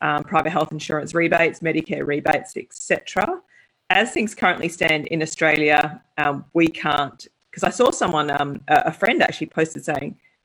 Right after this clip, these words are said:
on her Instagram saying, you know, to patients, "Yeah, we, you can, we'll, we'll give you your receipt so you can get your health insurance rebate." And I was like, "Pretty sure that's not gone through yet." So currently we don't, we can't, um, our patients can't claim.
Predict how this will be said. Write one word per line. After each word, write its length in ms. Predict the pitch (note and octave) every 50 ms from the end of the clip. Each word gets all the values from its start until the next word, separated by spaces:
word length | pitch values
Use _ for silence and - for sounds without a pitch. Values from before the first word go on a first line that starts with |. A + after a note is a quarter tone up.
| _ _ E3
on 100 | E3 E3
her 120 | D#3+ -
Instagram 520 | - A3 - - - - - D#3+ D#3 D#3+
saying, 440 | - - D#3+ D3+ D3 D3 D#3 D#3+ -
you 60 | -
know, 140 | C#4+ G#3+ F3+
to 200 | F3 - - -
patients, 480 | - G#3 G#3 - - A3+ D3 - - -
"Yeah, 180 | - F#4+ F#4+
we, 160 | F4+ F#4 - -
you 140 | - A#3 A#3+
can, 140 | - - B3
we'll, 300 | A#3 G#3+ G#3 G#3 - - - _ _ _ _
we'll 140 | G3 F#3+ F#3
give 140 | A#3 A3 G#3+
you 60 | G#3+
your 120 | G#3 G3+
receipt 400 | G3+ G3+ - - G3 F#3 F#3 -
so 100 | - F#3
you 80 | E3+ F3+ -
can 120 | G3+ F3
get 140 | F3 - -
your 120 | - F3
health 240 | F3 F#3 E3 F3+ -
insurance 380 | - - - F#3 - - - -
rebate." 360 | E3 E3 D#3+ E3 D#3+ D#3+ - -
And 80 | D#3+
I 20 | E3
was 80 | E3 -
like, 140 | E3 - - - - _ _ _ _ _ _ _ _ _ _ _ _ _ _
"Pretty 180 | F4+ A4 - D5+
sure 160 | - - C5+ B4+ A#4+ -
that's 240 | - - - -
not 380 | G#4 A#4+ A#4+ - - - - -
gone 200 | - C4+ C4+ B3+
through 300 | - - A3+ - B3 F4+
yet." 320 | C4 - C#3+ C3+ - - -
So 160 | - F3 E3
currently 460 | E3 - C#4+ D4 D#4 B3 F3 E3 D#3+ D#3+
we 160 | F3+ F3 F3
don't, 320 | F3+ F3 E3+ E3 - - - -
we 140 | F3 F3 F3
can't, 600 | - - - D#3+ D#3+ D#3 D3+ - - - - - _ _
um, 360 | - D#3 D3 D3 D3 C#3+ - -
our 80 | - D#3+
patients 320 | D#3+ - D#3+ D#3+ - - -
can't 300 | - - D#3+ - - -
claim. 460 | - - D3+ C#3 C3 C3 G#3 -